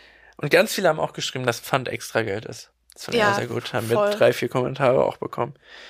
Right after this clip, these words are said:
Speaker 1: Ja, und dann, dann, was uns am meisten erreicht, und deswegen sollten wir eigentlich jetzt darüber, damit die Folge beenden, ähm, sind eure echt süßen Kommentare.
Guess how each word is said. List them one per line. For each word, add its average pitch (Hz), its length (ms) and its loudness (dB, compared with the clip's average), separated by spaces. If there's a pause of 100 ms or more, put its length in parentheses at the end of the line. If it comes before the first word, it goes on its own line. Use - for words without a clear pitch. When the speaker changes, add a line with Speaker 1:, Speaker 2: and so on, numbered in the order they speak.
(540)
Speaker 1:
Ja, 120 220 6
und 127 180 0
dann, 143 320 2
dann, 151 460 0
was 180 420 2
uns 196 240 0
am 160 220 4
meisten 156 560 2
erreicht, 120 920 2
und 123 220 -10
deswegen 143 380 -2
sollten 139 260 2
wir 127 80 6
eigentlich 127 300 4
jetzt - 320 -4
darüber, 123 580 4
damit 123 320 4
die 123 60 -8
Folge 120 340 2
beenden, 127 640 0 (720)
ähm, 135 540 2
sind 143 360 -2
eure 170 500 6
echt - 300 -2
süßen 147 360 -4
Kommentare. 123 800 2